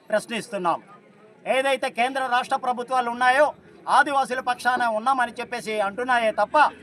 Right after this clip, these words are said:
వాళ్ళని జలసమాధి చేయడానికి ఉన్నారే తప్ప వీరికి పురోగమనంలో ఏ వ-, విధంగా లేదని చెప్పేసి ఈ సందర్భంగా మేము తెలియజేస్తున్నాం.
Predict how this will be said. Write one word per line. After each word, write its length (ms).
వాళ్ళని 500
జలసమాధి 600
చేయడానికి 540
ఉన్నారే 340
తప్ప 400
వీరికి 540
పురోగమనంలో 840
ఏ 140
వ-, 220
విధంగా 340
లేదని 420
చెప్పేసి 480
ఈ 80
సందర్భంగా 600
మేము 200
తెలియజేస్తున్నాం. 720